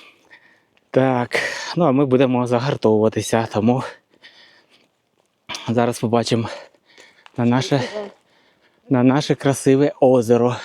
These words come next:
До речі, водичка ось тут внизу,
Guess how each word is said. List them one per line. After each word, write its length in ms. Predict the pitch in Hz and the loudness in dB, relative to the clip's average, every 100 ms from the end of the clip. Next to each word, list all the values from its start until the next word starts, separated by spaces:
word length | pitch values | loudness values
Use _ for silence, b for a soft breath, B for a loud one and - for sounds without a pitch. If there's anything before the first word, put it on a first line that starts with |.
| - | 0
До 100 | 139 | 2
речі, 380 | 151 147 151 139 - B B B B B - | 4 4 2 0 -6 B B B B B 0
водичка 560 | 139 135 156 - 151 - | 2 4 2 -2 -4 -2
ось 160 | 151 135 | -2 2
тут 200 | 156 147 | 2 2
внизу, 560 | 151 147 139 151 151 | 0 0 2 4 4